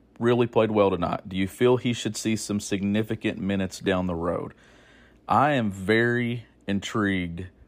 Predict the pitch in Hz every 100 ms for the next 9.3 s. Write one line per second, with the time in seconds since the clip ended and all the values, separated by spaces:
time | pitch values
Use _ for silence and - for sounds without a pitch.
0 | _ _ _ _ 98 95 95 92 101 98
1 | - 92 85 - - - _ _ _ -
2 | 92 87 - _ _ _ _ - - -
3 | 120 113 - 101 92 - 92 82 80 85
4 | - - - - 90 101 127 135 107 107
5 | - _ - 98 - 107 98 92 92 95
6 | 95 - 95 95 90 92 - 95 92 -
7 | 101 - 95 95 92 90 98 90 95 -
8 | 98 - 98 - 92 95 92 - 95 95
9 | 90 95 90